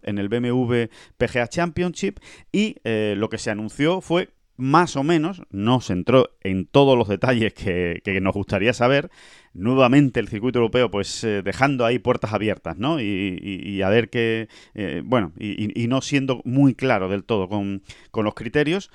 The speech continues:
pero sí por lo menos sabemos ya cosas muy importantes y fundamentales del equipo de la Ryder. Por ejemplo, pues que el, eh, el proceso de clasificación va a durar hasta el tres de septiembre.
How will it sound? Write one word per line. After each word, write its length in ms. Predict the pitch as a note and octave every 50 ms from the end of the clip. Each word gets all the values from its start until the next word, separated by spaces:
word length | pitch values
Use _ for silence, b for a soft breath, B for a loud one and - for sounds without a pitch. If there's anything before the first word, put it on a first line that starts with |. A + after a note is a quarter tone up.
| b b b b b
pero 320 | - C3 A#2+ C3+ E3 - -
sí 220 | - G2+ - - C3+
por 160 | A2 C#3 B2
lo 60 | A#2+
menos 240 | A#2 A#2+ B2+ D3 -
sabemos 340 | - G2+ F2+ G2+ A2 A#2 G#2
ya 120 | A#2 A2+
cosas 280 | - A#2 G#2 - C3 A#2
muy 240 | G2+ G#2 G#2+ A2+ A#2
importantes 480 | G#2+ - A2+ G#2 - A2 G#2 G2+ C3+
y 60 | C3+
fundamentales 840 | C3 - B2+ A2 G2+ G#2+ G2+ F2+ E2+ E2+ F2+ - C3 A#2+ F#2+ F2 D#2+ -
del 400 | F2+ F2 F#2+ F#2 F#2 F#2 F2+ F#2
equipo 240 | F#2 E2+ G#2 - G2
de 80 | G2
la 100 | F#2+ F#2+
Ryder. 340 | F2+ E2+ E2+ E2+ D2 C#2+ _ _ _ -
Por 120 | G#2 G2
ejemplo, 440 | F#2 - C3 C3 A2+ - F2 D#2 - b b b b b
pues 140 | - G#2+ -
que 240 | - - A2 G#2 -
el, 300 | - A#2 A2+ A2 F2+ _ - -
eh, 420 | - A2 G#2+ G#2 G#2 G#2 G#2+ G#2+ G#2
el 60 | G2
proceso 360 | - - G#2+ - B2+ - C#3
de 80 | C#3 -
clasificación 720 | D3 C#3+ - C#3+ B2+ C#3+ - D3+ C3 D3 E3 E3 F#3+ F#3 b b b b b
va 140 | - A2 B2
a 20 | C3
durar 220 | C#3+ C#3 D3+ D#3+
hasta 200 | D3+ - - C#3
el 120 | A#2 G#2+
tres 220 | - - D3+ D3+ C3
de 100 | D3 -
septiembre. 560 | - C#3 - - - A#2+ E2+ D2+ C#2 - -